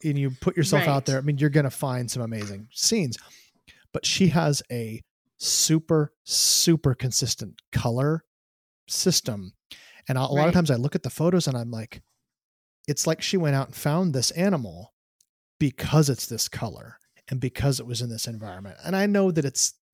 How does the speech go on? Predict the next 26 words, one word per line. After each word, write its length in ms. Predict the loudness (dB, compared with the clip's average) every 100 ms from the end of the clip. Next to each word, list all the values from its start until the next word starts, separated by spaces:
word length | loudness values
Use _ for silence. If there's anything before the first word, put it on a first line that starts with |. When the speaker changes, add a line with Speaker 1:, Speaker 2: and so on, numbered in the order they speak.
| -2
Speaker 1:
some 260 | 2 4
of 120 | 2 -2
it 120 | -4
is, 380 | -6 -2 0 -2 _ _ _ _ _ -4
you 80 | -4
know, 60 |
post-processing. 880 | -2 -6 -6 -10 -10 -8 -8 -10 -12 _ _ _ -20 -20 -20 _ _ _ _ 0
But 200 | 0 0 -12 _ _ _ _ -8
I'm, 480 | 0 4 4 2 -2
it, 120 | -6 -4
it 140 | -6 -6
blows 360 | -6 -2 0 0
my 120 | 0
mind 300 | 0 -4 -6
how 720 | -12 -8 -4 -2 -2 -4 -8 -12 _ _ _ _
she's 240 | -2 2
able 200 | 2 0
to 80 | -2
mix 320 | -4 -6 -6
those 220 | -6 -6 -4
two, 160 | -2
like, 220 | -2 -4 -6
have 140 | -6
it 80 | -6
be 100 | -4
really 340 | 0 2 2